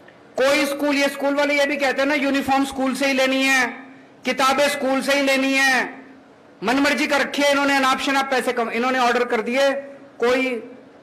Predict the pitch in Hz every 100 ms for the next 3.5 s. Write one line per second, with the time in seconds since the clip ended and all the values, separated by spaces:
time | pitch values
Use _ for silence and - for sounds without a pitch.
0 | - - - - - 240 240 247 233 226
1 | 220 220 196 175 233 226 214 214 208 196
2 | 196 196 185 180 160 131 - - - -
3 | - 226 254 262